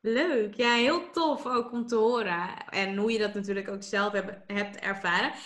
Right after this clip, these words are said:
Want wat verwachtte jij precies van de groepscoaching? Want de Rise and Shine Business Course is natuurlijk een zesweekse groepscoaching. Je krijgt natuurlijk de online programma erbij. En je kunt ook natuurlijk zelf aan de slag gaan met, eh,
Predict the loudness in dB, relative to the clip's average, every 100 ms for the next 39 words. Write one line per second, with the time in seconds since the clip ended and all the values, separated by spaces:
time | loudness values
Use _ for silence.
0 | 0 0 4 2 2 -2 2 2 2 -2
1 | 0 -2 -6 -6 -6 -4 -4 -6 -6 -6
2 | -6 -8 -8 -8 -6 -2 2 2 0 -2
3 | -2 -2 -2 -4 -6 -4 -6 -6 -10 -8
4 | -6 -6 -8 -10 -14 -20 -4 2 2 0
5 | -4 -4 -8 0 0 0 0 2 2 0
6 | -2 -2 -4 -4 -4 -6 -6 -6 -4 -4
7 | -4 -6 -4 -2 -2 0 2 4 2 0
8 | -4 -6 -8 -6 -6 -6 -6 -8 -2 0
9 | 0 -6 -10 -8 -10 -6 -6 -6 -8 -8
10 | -4 -2